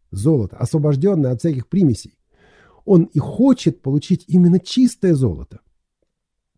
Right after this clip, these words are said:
И, друзья мои, именно это формирует христианский характер. Когда приходят испытания, тогда появляется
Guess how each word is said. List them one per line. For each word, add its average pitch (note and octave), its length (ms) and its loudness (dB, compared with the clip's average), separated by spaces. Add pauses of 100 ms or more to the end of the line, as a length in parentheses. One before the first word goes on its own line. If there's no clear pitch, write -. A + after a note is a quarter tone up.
(120)
И, B2+ 40 -2
друзья C#3 320 4
мои, F#2+ 180 0 (460)
именно E3+ 320 6 (100)
это F#3+ 260 -4
формирует C3+ 600 -2 (200)
христианский C3 720 -2
характер. - 560 -2 (840)
Когда B2+ 300 2
приходят B2 480 2
испытания, C3 680 0 (500)
тогда C3+ 240 0
появляется D3 680 0